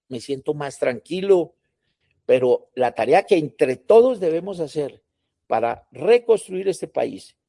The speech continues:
y después de un terremoto como el que desgraciadamente nos ocurre, en donde si no estaba en las cuentas de nadie, pues más platica vamos a necesitar. ¿De dónde? Pues ahí ya tendremos que empezar a hablar muy serio.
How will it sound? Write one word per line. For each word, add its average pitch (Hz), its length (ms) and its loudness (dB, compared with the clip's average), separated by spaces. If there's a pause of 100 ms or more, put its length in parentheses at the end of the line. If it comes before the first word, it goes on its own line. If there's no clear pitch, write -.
(120)
y 127 80 -4
después 135 340 -2
de 196 60 -14
un 180 100 -12
terremoto 143 760 -4
como 110 320 -8
el 98 120 -14
que 101 160 -10
desgraciadamente 110 1040 -8
nos 107 220 -8
ocurre, - 520 -14 (340)
en 202 160 -8
donde 190 260 -6
si 214 100 -10
no 208 100 -4
estaba 120 300 -2
en 120 80 -4
las 95 160 -8
cuentas 117 400 -2
de 135 140 -4
nadie, 92 480 -8 (360)
pues 95 200 -2
más 113 240 -4
platica 117 560 -4
vamos 95 320 -4
a 92 40 -4
necesitar. 78 600 -14 (160)
¿De 104 180 0
dónde? 220 440 6 (540)
Pues 95 200 -8
ahí 98 180 -4
ya 107 140 -2
tendremos 104 480 -10
que 104 80 -10
empezar 92 360 -8
a 87 40 -4
hablar 85 240 -6
muy 82 120 -14
serio. - 320 -16